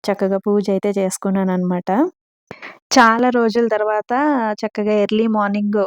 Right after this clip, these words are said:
పూజ చేసుకోవడం చాలా ప్రశాంతంగా అనిపించిందండి. ఇక్కడ ఈ త్రీ మంత్స్ నుంచి వింటర్ కాబట్టి మార్నింగ్ ఎర్లీగా పూజ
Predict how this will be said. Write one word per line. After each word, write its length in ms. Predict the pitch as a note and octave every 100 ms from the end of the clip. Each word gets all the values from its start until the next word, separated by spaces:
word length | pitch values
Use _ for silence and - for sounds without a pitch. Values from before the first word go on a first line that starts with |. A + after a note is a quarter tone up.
| -
పూజ 180 | G#3+ G#3
చేసుకోవడం 600 | G#3 G3+ G3+ G#3 G3+ G#3+ D4
చాలా 180 | G#3+ G3
ప్రశాంతంగా 720 | G3 - G3 G#3 A3+ A#3 A3
అనిపించిందండి. 840 | G#3+ G3+ G#3 G3+ G#3 G3 F#3+ F3+ B3+ F#4 - - - - -
ఇక్కడ 240 | A#3 A3+ A3+ A3 G#3+
ఈ 100 | A3 G#3+
త్రీ 180 | B3 B3
మంత్స్ 300 | A#3+ A#3+ A3+
నుంచి 260 | A3+ G#3+ A#3
వింటర్ 340 | G#3+ G3+ A3+ A#3
కాబట్టి 440 | A3 G#3 G#3 C#4 D4+
మార్నింగ్ 420 | A#3 G3 G#3 A#3+
ఎర్లీగా 380 | A3 A3 B3 C4
పూజ 180 | - A3+